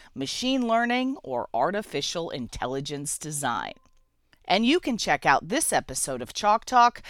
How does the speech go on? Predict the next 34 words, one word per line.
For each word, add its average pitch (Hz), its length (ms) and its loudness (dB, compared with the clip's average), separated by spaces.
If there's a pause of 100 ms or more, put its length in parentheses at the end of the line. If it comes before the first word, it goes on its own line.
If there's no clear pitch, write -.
(160)
by 277 140 4
clicking 359 460 -2
the 330 60 0
link 277 360 0
below 151 300 -4
the 123 100 -6
player 208 580 2
on 151 200 -2
this 139 240 -6
week's - 260 -8
Fish - 300 -8
Frying 139 440 -2
page 165 540 -4
on 120 380 -2
E 208 200 -4
E 170 200 -6
journal 160 560 -4
dot 156 360 4
com, 214 460 2 (340)
or 359 280 4
by 311 180 6
clicking 311 460 -4
the 302 80 2
link 254 360 -2
in 233 200 -2
the 233 80 0
description 202 880 -4
in 151 220 -4
this 214 260 -6
week's 214 300 -6
YouTube 196 680 -6 (100)
episode 180 680 -4
as 127 420 -4
well. 69 460 -8